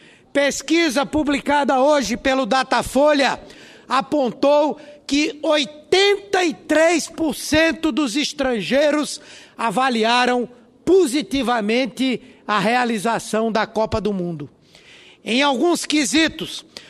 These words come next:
como conforto e segurança nos estádios, a aprovação foi quase total, noventa e dois por cento.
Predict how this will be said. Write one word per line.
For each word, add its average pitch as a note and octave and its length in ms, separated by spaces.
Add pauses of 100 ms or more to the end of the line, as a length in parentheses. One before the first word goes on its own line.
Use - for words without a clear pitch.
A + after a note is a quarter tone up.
(160)
como C#4 280
conforto D4 800
e C#4 60
segurança C4 920 (320)
nos B3 240
estádios, C4+ 920 (340)
a B3+ 220
aprovação A#3+ 800
foi B3 260
quase B3 540
total, A3 800 (340)
noventa G#3+ 640
e G#3 40
dois G#3 280
por G3 200
cento. - 480